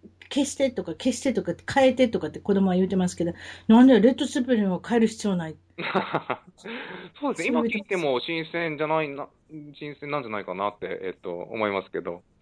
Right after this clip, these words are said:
Speaker 1: うん、うん。
Speaker 2: うん。
Speaker 1: あの、この間揉めましたね。あの、盗作したってやつ。あれ、勝ちましたね。
Speaker 2: あ、勝ちましたね。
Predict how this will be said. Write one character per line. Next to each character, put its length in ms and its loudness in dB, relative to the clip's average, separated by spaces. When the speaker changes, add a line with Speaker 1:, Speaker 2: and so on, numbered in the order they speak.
Speaker 1:
う 20 0
ん、 40 0
う 60 2
ん。 180 -4
Speaker 2:
う 80 -4
ん。 340 -8
Speaker 1:
あ 120 0
の、 260 4
こ 100 -2
の 100 6
間 140 6
揉 180 6
め 100 4
ま 160 4
し 80 -6
た 100 -4
ね。 340 0
あ 100 -2
の、 320 -2
盗 180 6
作 300 0
し 120 -10
た 120 -2
っ 40 -4
て 140 -10
や 60 -4
つ。 100 -10
あ 40 -4
れ、 240 -4
勝 180 -6
ち 60 2
ま 120 6
し 80 -8
た 80 -4
ね。 260 -4
Speaker 2:
あ、 100 4
勝 160 -2
ち 60 -6
ま 100 0
し 60 -12
た 100 -4
ね。 540 -2